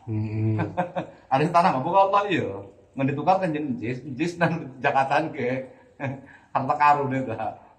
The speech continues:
Speaker 2: <laughs> Gitu. Itu wajib di Jakarta lah tanah mah. Ngan ditukarkan jeung duit eta kudu di, kudu di Jakarta duitna. <laughs> Gitu. Kayu gesak bon ieu urang. Kamu pakai jeung imah sekarang teu kudu Jakarta.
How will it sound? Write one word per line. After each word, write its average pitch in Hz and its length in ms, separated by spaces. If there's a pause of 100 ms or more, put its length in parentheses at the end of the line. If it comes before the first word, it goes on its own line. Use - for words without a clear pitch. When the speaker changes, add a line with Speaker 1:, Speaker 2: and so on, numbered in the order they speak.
(160)
Speaker 2:
<laughs> - 800
Gitu. 90 380 (640)
Itu - 120
wajib 147 240
di 147 80
Jakarta 165 400
lah 135 200
tanah 147 280
mah. 113 240 (640)
Ngan 117 160
ditukarkan 135 400
jeung 139 200
duit 113 200
eta 117 200
kudu 113 200
di, 127 120 (120)
kudu 120 200
di 120 40
Jakarta 131 360
duitna. 143 420 (580)
<laughs> - 560
Gitu. 101 260
Kayu 131 400
gesak - 240
bon 175 560
ieu 113 240
urang. - 160
Kamu 127 240
pakai 135 220
jeung 139 100
imah 139 220
sekarang 135 400
teu 143 80
kudu 139 160
Jakarta. 151 500